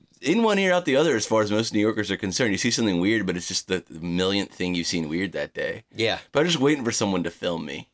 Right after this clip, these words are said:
Speaker 1: you know, with my leg up on a piece of construction equipment.
Speaker 2: Oh, for sure.
Speaker 1: And
Speaker 2: You're
Speaker 1: I'm
Speaker 2: gonna
Speaker 1: like
Speaker 2: end up on How To with John Wilson in no time.
Speaker 1: What's that?
Speaker 2: That sh-, oh, man, you should check it out. It's a H B O show,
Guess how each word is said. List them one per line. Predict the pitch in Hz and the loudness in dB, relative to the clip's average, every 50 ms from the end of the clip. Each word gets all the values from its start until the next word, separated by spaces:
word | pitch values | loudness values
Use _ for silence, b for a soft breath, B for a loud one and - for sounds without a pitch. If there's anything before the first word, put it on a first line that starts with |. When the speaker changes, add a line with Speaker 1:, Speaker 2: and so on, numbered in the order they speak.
| _ | _
Speaker 1:
you | - 101 95 | -8 -6 -4
know, | 90 85 | -4 -2
with | 82 87 82 | -4 -4 -4
my | 87 85 85 | -4 -2 0
leg | 85 85 82 82 87 80 | 0 0 0 0 0 0
up | 87 82 - - | -2 -2 -2 -4
on | 82 80 78 | -4 -4 -4
a | 76 71 | -6 -8
piece | - - 90 82 - | -8 -6 -8 -6 -6
of | 80 76 - | -8 -12 -12
construction | - 80 - - - 87 80 - - 90 82 | -12 -12 -12 -6 -4 -4 -4 -4 -4 -6 -6
equipment. | 80 78 - 80 78 - - 67 65 62 52 - - | -8 -10 -8 -8 -8 -8 -8 -12 -18 -20 -12 -4 -2
Speaker 2:
Oh, | 113 120 107 | 0 0 0
for | - - 98 | -2 -2 -2
sure. | - 120 107 | 0 0 0
Speaker 1:
And | 98 95 | 0 2
Speaker 2:
You're | 117 | 2
Speaker 1:
I'm | 139 | 2
Speaker 2:
gonna | 160 147 | 2 2
Speaker 1:
like | 123 113 | 2 0
Speaker 2:
end | 107 110 | 0 0
up | 107 101 - | 0 0 -2
on | 98 90 87 | -2 -2 -2
How | - 101 98 | -4 -4 -4
To | 95 - - 101 92 | -2 -2 -2 -2 -2
with | 90 - | -2 -2
John | 101 87 87 90 87 | -2 -2 -2 -2 0
Wilson | 87 87 87 - - 87 85 87 85 87 - | 0 0 0 0 -2 -2 -2 -4 -6 -6 -8
in | 95 90 82 | -6 -6 -4
no | 87 85 87 | -4 -4 -4
time. | 85 - - 78 78 82 85 85 87 B B B B B B | -4 -4 -6 -6 -6 -6 -8 -10 -12 B B B B B B
Speaker 1:
What's | - 143 139 - - | 0 0 0 2 0
that? | 131 123 139 143 120 95 - - - | 0 2 2 2 0 0 -2 -4 -2
Speaker 2:
That | 107 104 110 113 107 - - | 0 2 2 0 0 -2 -4
sh-, | - - - - - - | -6 -4 -6 -6 -6 -4
oh, | - 107 107 107 101 95 90 95 | -2 0 2 2 2 2 0 0
man, | 110 117 117 107 101 | 0 0 0 0 0
you | 101 | 0
should | 107 - - 117 | -2 -2 -2 -2
check | - 147 139 | 0 0 2
it | 139 | 2
out. | 143 143 127 98 - - B B B B B B B B B | 2 0 0 -2 -4 -8 B B B B B B B B B
It's | - - - 127 | -8 -2 0 2
a | 117 113 113 113 110 104 - | 2 4 4 4 2 2 0
H | 131 135 131 - | 0 -2 -2 0
B | 127 123 123 | 0 2 2
O | 120 117 | 2 2
show, | 113 - - 127 123 120 117 117 117 113 110 | 2 2 2 2 4 4 4 4 4 2 0